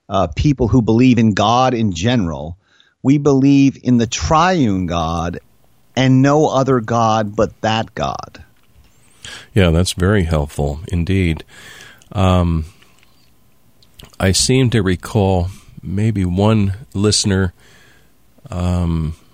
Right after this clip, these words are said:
Speaker 2: that we talked with had a real problem with,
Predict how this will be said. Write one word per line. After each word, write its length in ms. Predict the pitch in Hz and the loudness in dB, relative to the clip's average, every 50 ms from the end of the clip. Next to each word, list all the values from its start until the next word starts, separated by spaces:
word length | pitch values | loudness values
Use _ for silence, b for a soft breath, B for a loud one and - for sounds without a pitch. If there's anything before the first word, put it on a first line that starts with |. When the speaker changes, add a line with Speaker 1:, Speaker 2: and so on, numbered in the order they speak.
| b b _ _ _ - | b b _ _ _ -6
Speaker 2:
that 220 | - 95 90 90 | -2 -2 -2 0
we 140 | 82 87 82 | 0 -2 -2
talked 580 | - - - - - 117 107 104 107 - - - | -4 -6 -10 -6 -2 0 0 0 0 -2 -4 -2
with 440 | 104 95 95 92 87 82 - - - - _ _ _ _ - - _ _ - | 0 0 2 2 0 -2 -4 -10 -20 -20 _ _ _ _ -20 -20 _ _ -14
had 300 | - - - 120 120 117 | -10 -6 -4 -2 0 0
a 60 | 110 | 0
real 240 | 101 113 113 107 95 | 2 2 2 2 0
problem 760 | - - - - 139 143 147 135 110 85 73 73 76 71 - | -2 -6 -6 -4 -2 -2 -2 0 0 0 -2 -2 -2 -6 -4
with, 380 | - 92 92 90 85 80 - | -2 0 2 2 0 0 -4